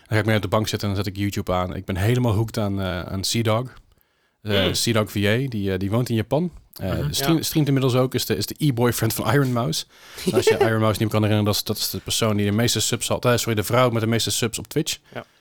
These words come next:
Speaker 1: Eh, tot nu toe. En, ehm, ja, dat is de, de Seadog, hij, hij is, hij is een voice actor, hij heeft een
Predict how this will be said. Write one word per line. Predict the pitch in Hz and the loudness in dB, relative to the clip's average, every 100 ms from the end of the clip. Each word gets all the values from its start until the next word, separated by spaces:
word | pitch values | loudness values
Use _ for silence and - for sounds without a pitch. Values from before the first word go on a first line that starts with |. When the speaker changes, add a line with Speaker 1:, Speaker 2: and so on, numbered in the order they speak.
| _ _ | _ _
Speaker 1:
Eh, | 113 | -4
tot | 110 | 0
nu | 120 | 0
toe. | 117 147 | 0 -4
En, | - 101 98 | -4 -4 -4
ehm, | 98 98 95 95 92 95 - _ _ _ _ _ | -2 -2 0 0 -2 -4 -8 _ _ _ _ _
ja, | 110 | 2
dat | 107 104 | 2 0
is | - - | -4 -4
de, | 95 110 107 107 | -2 2 2 2
de | 76 67 | -2 -8
Seadog, | - - 147 135 127 | -4 0 4 2 2
hij, | 117 110 | 0 -2
hij | 101 113 | 0 0
is, | 104 | 0
hij | 110 | 0
is | 107 | 0
een | 98 | 0
voice | 113 135 117 | 2 0 -2
actor, | 127 | -4
hij | 113 | -4
heeft | |
een | 98 | -4